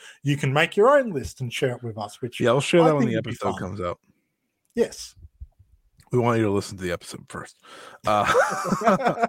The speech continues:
Speaker 2: uh, but thank you everyone for listening. Uh, for Trent, I'm Scott. And until next time in the new year, be
Speaker 1: Mm.
Speaker 2: safe, have a happy holidays, enjoy Stardom Dream Queendom, enjoy any other wrestling you may be watching. And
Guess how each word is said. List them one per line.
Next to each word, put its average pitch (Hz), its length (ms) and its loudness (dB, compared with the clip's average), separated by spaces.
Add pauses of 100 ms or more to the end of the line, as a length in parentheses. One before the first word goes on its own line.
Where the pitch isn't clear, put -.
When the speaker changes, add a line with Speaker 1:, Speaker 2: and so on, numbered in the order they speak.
(420)
Speaker 2:
uh, 127 280 4
but 131 120 -2
thank 175 200 4
you 180 120 6
everyone 170 420 4 (120)
for 123 140 -6
listening. 131 440 0 (520)
Uh, 101 180 2
for 98 140 -10
Trent, 123 340 -6 (140)
I'm 104 120 -6
Scott. 113 400 -2 (380)
And 104 300 -4
until 180 320 -2
next 170 340 0
time 139 240 0
in 170 160 2
the 202 80 4
new 196 240 6
year, 190 640 2
be 120 140 -4
Speaker 1:
Mm. 139 100 4
Speaker 2:
safe, 180 420 2 (120)
have 123 160 -4
a 113 40 -2
happy 120 280 0
holidays, 170 760 2 (720)
enjoy 110 300 -4
Stardom 104 340 -2
Dream 98 220 -6
Queendom, 180 440 2
enjoy 113 280 -2
any 113 180 -2
other 117 220 0
wrestling 120 420 -4
you 113 100 -4
may 104 140 -6
be 98 160 -8
watching. 127 560 -2 (680)
And 98 440 -4